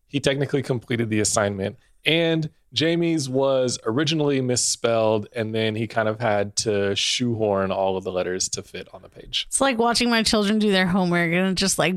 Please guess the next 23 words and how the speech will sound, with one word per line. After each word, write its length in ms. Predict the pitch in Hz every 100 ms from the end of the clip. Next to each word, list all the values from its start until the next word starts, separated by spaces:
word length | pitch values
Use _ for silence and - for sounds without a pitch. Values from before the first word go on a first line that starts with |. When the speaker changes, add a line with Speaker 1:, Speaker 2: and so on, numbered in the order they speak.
| 170
Speaker 2:
breaks 480 | - 185 190 180 -
your 120 | 185
heart 240 | 160 170 175
a 60 |
little 240 | 170 170 160
bit. 280 | 170 151
You're 140 | 160 180
just 140 | 170
like, 160 | 170 151
"Ugh, 680 | 220 359 453 480 494 453 415
that's 160 | 415
what 120 | 370 392
erasers 420 | 370 359 269 262
are 100 | 240
for." 320 | 202 208 190 - - - -
Speaker 1:
As 200 | 156 156
someone 340 | 202 208 208
who 440 | 170 160 139 123 117
sat 300 | - 131 131
down 420 | 110 117 139 147
with 240 | 139 147 -
a 460 | 135 131 135 131 -
kindergartner 840 | - 143 135 131 135 131 139 139 143